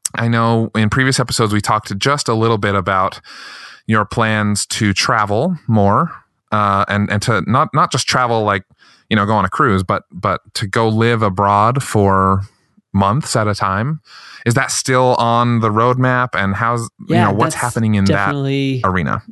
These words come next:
Speaker 2: Definitely in the future. It's been something that's been a goal from the start. And it's,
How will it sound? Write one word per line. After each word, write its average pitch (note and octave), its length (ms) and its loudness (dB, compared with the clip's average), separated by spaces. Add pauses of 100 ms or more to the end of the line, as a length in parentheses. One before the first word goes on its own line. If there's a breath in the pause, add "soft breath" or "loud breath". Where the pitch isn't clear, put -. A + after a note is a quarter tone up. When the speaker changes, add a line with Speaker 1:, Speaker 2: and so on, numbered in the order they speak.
(160)
Speaker 2:
Definitely C#3+ 540 2 (120)
in C#3 200 0
the C3+ 80 -2
future. C#3+ 380 -2
It's - 280 -4
been A#2+ 200 0
something C3 280 -2
that's A2+ 200 -2
been B2 220 0
a B2 60 0
goal B2 240 0
from B2+ 240 -2
the A#2+ 80 -2
start. C3 460 0 (220 loud breath)
And C3+ 160 -2
it's, - 340 -6